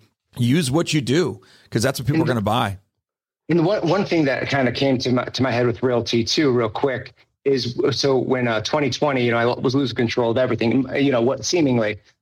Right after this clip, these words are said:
Speaker 2: So what I wanna do is I wanna gain control. So what bubble of control can I, i-, so me,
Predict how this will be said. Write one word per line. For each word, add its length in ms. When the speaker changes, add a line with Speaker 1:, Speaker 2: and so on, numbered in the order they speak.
Speaker 2:
So 400
what 180
I 60
wanna 140
do 100
is 40
I 60
wanna 220
gain 180
control. 400
So 160
what 220
bubble 240
of 100
control 300
can 140
I, 120
i-, 240
so 200
me, 340